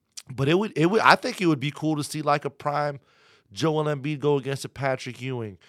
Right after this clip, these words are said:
um, who, who, who was pretty good scoring. Um, Akeem Olajuwon was, I'm pretty sure, M V P at certain times, uh,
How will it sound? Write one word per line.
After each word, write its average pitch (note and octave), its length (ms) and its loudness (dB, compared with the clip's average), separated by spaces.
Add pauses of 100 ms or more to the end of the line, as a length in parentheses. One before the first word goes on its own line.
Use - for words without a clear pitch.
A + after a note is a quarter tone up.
(360)
um, A#2+ 480 -6 (280)
who, C#3 220 -8
who, C#3+ 320 -4
who C#3+ 160 -2
was C3+ 220 -4
pretty C#3+ 280 -8
good C3 380 -2 (180)
scoring. C3+ 600 -6 (480)
Um, B2+ 340 -8 (200)
Akeem D#3 300 -8
Olajuwon C#3+ 640 0
was, C3+ 260 -2
I'm A#2+ 120 -6
pretty C3 240 -6
sure, C3 380 -2
M C3 160 -6
V B2+ 160 -10
P C3 220 -8
at B2+ 80 -6
certain B2+ 260 -6
times, C3+ 460 -4 (600)
uh, A#2+ 260 -6